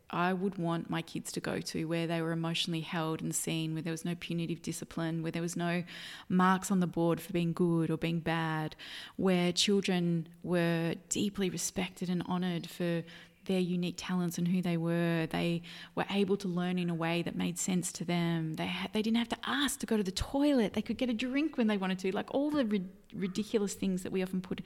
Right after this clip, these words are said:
in our mainstream systems these days that really deny kids their autonomy. What if, what if that existed? So I actually just started dreaming a little bit to go, "Well, what would it look like if we build a school based on these philosophies?" You know, I, I really do believe in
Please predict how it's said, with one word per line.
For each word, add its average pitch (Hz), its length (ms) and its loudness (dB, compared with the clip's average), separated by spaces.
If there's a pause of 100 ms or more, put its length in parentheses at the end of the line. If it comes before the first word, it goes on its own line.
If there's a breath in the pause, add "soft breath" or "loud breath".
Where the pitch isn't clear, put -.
(380 loud breath)
in 190 80 0
our 190 100 2
mainstream 180 420 0
systems 175 440 -2
these 175 220 -4
days 175 420 -2
that - 180 -6
really 185 240 0
deny 175 340 -2
kids 175 280 -6
their 180 120 -2
autonomy. 170 640 -2
What 214 220 2
if, - 420 -4
what 185 200 0
if 185 120 -4
that 185 140 0
existed? 190 720 -2
So 240 340 10
I 196 120 12
actually 269 260 4
just 247 160 2
started 214 300 2
dreaming 202 440 2
a 170 60 -2
little 170 160 0
bit 185 240 0
to 214 120 -2
go, 196 280 0
"Well, 214 520 2
what 220 240 2
would 302 100 4
it 285 100 0
look 214 260 -2
like 185 280 0
if 185 140 -4
we 196 120 0
build 208 240 2
a 247 40 2
school - 280 -2
based - 360 -2
on 170 380 0
these 170 200 -4
philosophies?" - 880 -8 (200)
You 202 80 -2
know, 175 80 2
I, 180 320 0
I - 60 -2
really 185 240 -2
do 175 160 -2
believe 165 360 -4
in 165 320 -2